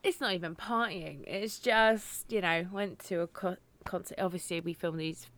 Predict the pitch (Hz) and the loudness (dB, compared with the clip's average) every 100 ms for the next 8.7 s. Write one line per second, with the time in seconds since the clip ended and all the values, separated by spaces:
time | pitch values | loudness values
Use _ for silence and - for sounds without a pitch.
0 | - - - - - - - 190 - - | -20 -20 -20 -18 -12 -10 -6 -6 -6 -4
1 | 160 151 151 - - 170 160 - 220 185 | -4 -4 -6 -8 -4 -4 -4 2 2 4
2 | - 151 139 - - 160 160 170 165 - | 0 -2 -4 -8 -4 -4 0 4 4 4
3 | - - - - - - - - - - | -6 -10 -12 -14 -16 -16 -16 -16 -2 4
4 | 165 151 143 - - - - 170 160 160 | 8 8 6 0 -8 -12 -4 0 2 2
5 | 160 160 160 - - - - - 165 - | 2 0 -2 -6 -14 -20 -12 -6 -6 -4
6 | - 160 160 - 156 156 - - - - | 0 0 0 -4 -6 -8 -10 -14 -18 -20
7 | - - 156 160 208 220 143 - 90 - | -20 0 2 4 2 0 0 0 -2 -8
8 | - - 160 156 151 156 - | -14 -12 -8 -6 -6 -6 -10